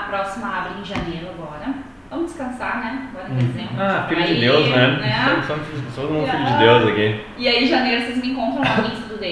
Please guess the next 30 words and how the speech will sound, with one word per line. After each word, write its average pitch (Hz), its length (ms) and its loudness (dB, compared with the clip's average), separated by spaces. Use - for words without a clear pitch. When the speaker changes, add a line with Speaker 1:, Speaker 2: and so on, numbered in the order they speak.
Speaker 1:
M, - 60 -8
lá 175 120 -4
do 180 160 -8
Desvendando 175 420 -10
Milhas, 208 680 -4
e 214 60 -6
a 208 40 -6
gente 214 240 -8
abre 233 200 -6
turmas. 247 680 -4
Ficamos 220 320 -6
Speaker 3:
Uhum. 208 180 -4
Speaker 1:
juntos 220 160 -6
por 233 100 -6
cinco 262 320 -2
semanas 233 880 -2
de 208 60 -8
encontros. 190 600 -10
Tem - 80 -4
um 605 100 -4
monte - 140 -2
de - 60 -6
coisa, 247 240 -2
gente. 240 240 -4
É - 20 -8
Speaker 2:
É - 40 -10
Speaker 1:
tipo, 131 180 0
Speaker 2:
muito 123 180 4
bom. - 220 -4
Speaker 1:
é, - 240 -6